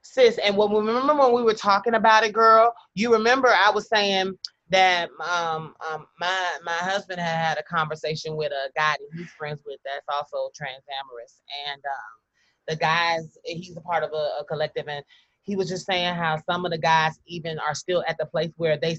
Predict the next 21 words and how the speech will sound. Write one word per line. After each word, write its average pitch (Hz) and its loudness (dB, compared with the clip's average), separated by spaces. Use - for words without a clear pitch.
say 190 2
they 185 0
love 165 -4
trans 170 -6
women 165 -6
or 143 -10
they 156 -10
wanna 156 -6
be 165 -10
in 160 -6
a - -4
relationship, 151 -8
but 156 -2
they're 185 4
like, 165 0
"These 180 -4
girls 180 4
be 180 -4
wanting 170 -2
you 185 -4
to 156 0